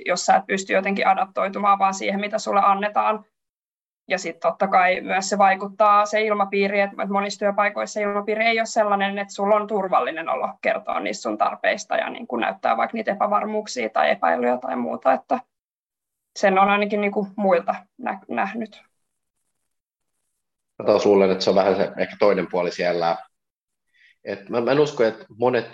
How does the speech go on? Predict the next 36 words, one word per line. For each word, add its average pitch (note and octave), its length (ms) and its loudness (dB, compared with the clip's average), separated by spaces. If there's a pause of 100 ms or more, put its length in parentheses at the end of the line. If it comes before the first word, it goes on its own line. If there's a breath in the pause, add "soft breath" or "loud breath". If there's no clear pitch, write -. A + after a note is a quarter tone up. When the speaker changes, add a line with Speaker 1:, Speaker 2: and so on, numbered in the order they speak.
(140)
Speaker 2:
hirveän F#2+ 380 -4
hyvin G2 320 -2
tietää F2+ 520 0
omia D#2+ 280 -4
tarpeitaan. - 840 -8 (220)
Ää, D#2+ 340 0
o-, - 340 -2
ää, D2+ 160 -2 (260)
niin F2 140 -8
se, - 100 -14 (480)
se G2+ 240 4 (720 loud breath)
käytännössä A#2+ 420 2
mihin A#2 240 2
se G2 200 -2
vie G#2 420 2
on, F2 260 -10
on E2+ 160 -12
se, F2 220 -4
että - 240 -10
me E2 100 -4
haalitaan E2+ 600 2
tosi F2 240 0
paljon. D#2 220 -2
Se - 100 -20
pöhinäkulttuuri F2 600 -2
saa E2 180 0
sut D#2 140 -12
silleen, D#2 300 -6
että - 80 -16
pitää D#2+ 240 -4
tehdä F2 220 -2
enemmän E2+ 360 -2
ja - 80 -4
enemmän D#2 360 -4
koko D2 300 -4
ajan. C#2+ 280 -4